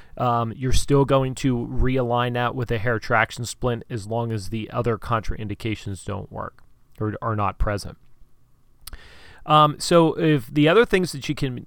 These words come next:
use is, um, so if you're talking about a pelvic fracture, not a hip fracture, but a pelvic fracture. So remember that the hip is actually the joint.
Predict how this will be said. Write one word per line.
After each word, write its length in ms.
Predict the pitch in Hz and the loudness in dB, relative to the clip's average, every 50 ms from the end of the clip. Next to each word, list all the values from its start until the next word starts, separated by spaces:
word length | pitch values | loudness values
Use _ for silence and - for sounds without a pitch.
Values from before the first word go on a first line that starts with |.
| - 135 | -12 -8
use 380 | 127 123 127 123 123 123 104 135 | -4 -2 0 2 0 0 0 0
is, 320 | 123 120 120 113 104 107 | 0 0 0 0 -2 -2
um, 340 | 123 117 117 117 113 110 113 | 0 0 2 0 0 -2 -2
so 120 | - 139 | -2 -4
if 120 | 127 - - | -4 -2 -2
you're 200 | 127 120 101 - - | -4 -4 -6 -6 -2
talking 440 | - 143 139 147 - - 185 175 | 2 4 4 4 4 0 -4 -4
about 340 | 165 131 - 135 120 - 120 | -2 0 4 6 6 6 4
a 100 | 107 - - - | 2 -4 2 4
pelvic 560 | - - - - 139 139 135 120 127 117 - | 6 6 8 8 6 6 6 4 0 -2 -2
fracture, 520 | - - 110 95 95 - - - 85 82 - | -4 -4 -4 -4 -4 -6 -8 -12 -16 -16 -12
not 280 | 113 104 113 135 160 | -8 -2 0 0 0
a 40 | 214 | 0
hip 340 | 185 - - 214 - - - | -2 -2 0 -2 4 6 6
fracture, 520 | - - - 127 113 104 - - - 120 | 6 6 6 4 4 4 2 -2 -6 -6
but 120 | 98 110 113 | -4 -6 -8
a 40 | - | 8
pelvic 500 | - - - 143 147 147 127 123 - - | 12 12 12 12 12 8 6 2 -2 -4
fracture. 500 | - 113 92 87 98 - - 73 - - - - - - - - - - - | -4 -4 -4 -4 -6 -10 -12 -12 -12 -14 -14 -18 -20 -20 -20 -20 -20 -20 -12
So 140 | - - 147 | -2 2 2
remember 380 | 143 139 135 139 151 147 147 135 | 2 4 2 2 4 4 4 4
that 220 | 143 135 - - | 2 0 0 -2
the 200 | 135 127 123 117 | -2 -2 -2 -2
hip 340 | 110 - 123 147 165 - - - | -2 0 2 2 2 2 0 -2
is 240 | - 147 135 - - | -2 -2 -2 -2 0
actually 640 | 139 139 131 - - 147 139 135 127 120 117 - - - | 0 0 0 0 0 -2 -2 0 -2 -2 -4 -6 -6 -6
the 100 | 117 110 | -6 -6
joint. 520 | 95 85 101 110 113 135 170 208 202 - | -4 0 2 2 2 2 0 -2 -6 -8